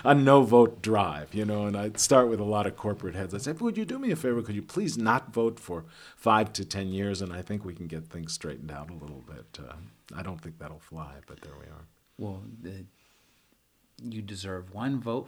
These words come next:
Speaker 2: for every dollar you earn.
Speaker 1: <laughs>
Speaker 2: That's,
Speaker 1: Yes.
Speaker 2: that's our new ethos.
Speaker 1: Yes, yes. I love the math of that.
Speaker 2: This collection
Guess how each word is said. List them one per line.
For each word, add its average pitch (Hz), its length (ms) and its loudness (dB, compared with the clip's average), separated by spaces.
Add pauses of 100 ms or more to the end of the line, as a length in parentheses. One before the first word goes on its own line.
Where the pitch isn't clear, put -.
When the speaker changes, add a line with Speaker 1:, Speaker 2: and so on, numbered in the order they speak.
Speaker 2:
for - 220 -14
every 135 260 -10
dollar 104 540 -10
you 104 400 -14
earn. - 260 -14
Speaker 1:
<laughs> 110 300 -4
Speaker 2:
That's, - 220 -10 (240)
Speaker 1:
Yes. 123 140 0 (120)
Speaker 2:
that's - 240 -6
our 123 220 -4
new 127 240 -4
ethos. 123 360 -10
Speaker 1:
Yes, 98 280 -4 (480)
yes. 95 180 -2 (460)
I 95 80 -2
love 107 280 2
the 95 80 -4
math 90 460 -6
of 85 140 -18
that. 90 240 -14 (880)
Speaker 2:
This - 400 -6
collection 110 640 -8